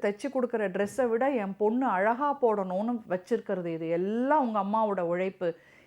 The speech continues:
இன்னைக்கு நீ வந்து சாப்பிட்டியா?" "இல்ல, பக்கத்து வீட்டு ஆண்டி கொடுத்தாங்க." "எத்தனை நாளைக்கு பக்கத்து வீட்டுக்காரங்க சோறு போடுவாங்க? உங்க அம்மாங்கிற ஒரு மனுஷி இல்லைன்னா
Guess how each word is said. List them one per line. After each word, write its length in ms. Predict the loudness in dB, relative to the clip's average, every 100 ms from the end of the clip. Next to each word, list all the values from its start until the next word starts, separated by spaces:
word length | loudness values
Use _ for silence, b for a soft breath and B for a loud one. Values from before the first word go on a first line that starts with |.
| B
இன்னைக்கு 540 | 0 2 2 0 0
நீ 180 | 0 -2
வந்து 260 | -4 -2 -2
சாப்பிட்டியா?" 560 | 2 0 0 0 0 0 -4 b b b
"இல்ல, 380 | -6 0 0 2
பக்கத்து 380 | -2 -2 -2 -2
வீட்டு 200 | -2 -4
ஆண்டி 200 | -4 -6
கொடுத்தாங்க." 600 | -6 -6 -4 -4 -6 -6
"எத்தனை 400 | -6 -2 -4 -2
நாளைக்கு 300 | -2 -2 0
பக்கத்து 340 | -2 0 -4
வீட்டுக்காரங்க 340 | -2 -4 -4
சோறு 280 | -6 -4 -4
போடுவாங்க? 580 | -2 -2 -2 -4 -6 -8 -10
உங்க 300 | -10 -4 -2
அம்மாங்கிற 580 | -2 2 2 4 4
ஒரு 180 | 2 2
மனுஷி 360 | -2 -2 -2 -4
இல்லைன்னா 760 | -4 -4 -2 0 0 -2 -4